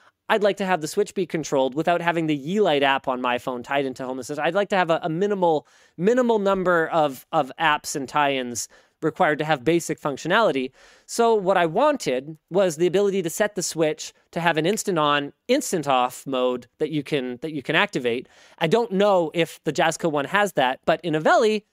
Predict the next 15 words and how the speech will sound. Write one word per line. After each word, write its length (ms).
if 160
they 140
don't, 360
well, 120
I'd 80
be 80
able 100
to 80
say, 180
"Hey, 260
hey, 240
here's 200
what 100
I 40
want. 320